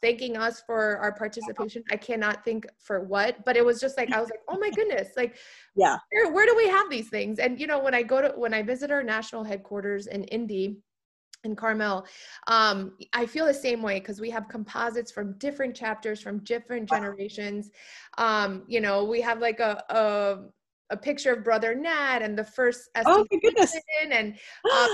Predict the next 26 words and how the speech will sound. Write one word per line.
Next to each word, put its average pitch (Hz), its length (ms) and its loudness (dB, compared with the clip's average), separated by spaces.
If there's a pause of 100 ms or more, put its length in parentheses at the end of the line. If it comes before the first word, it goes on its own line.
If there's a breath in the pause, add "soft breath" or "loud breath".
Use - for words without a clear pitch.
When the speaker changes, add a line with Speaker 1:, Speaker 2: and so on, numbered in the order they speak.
(160)
Speaker 1:
you 320 100 -6
know, 302 140 4
it's 277 160 2
just, 320 180 -10
like, 311 160 -6
wonderful 254 720 0
that 226 140 -4
we 247 120 -4
have 247 200 -4
all 247 180 0
of 240 100 -4
these 233 200 -10
things. 214 260 -6
So 220 120 -6
it 226 140 -2
is 233 200 -4
such 247 220 -6
a 247 60 -8
treat 214 340 -8
to 214 100 -6
go 226 320 0
there 190 300 0
and 190 240 -6
kind 214 180 -6
of, 196 180 -6
like, 185 200 -6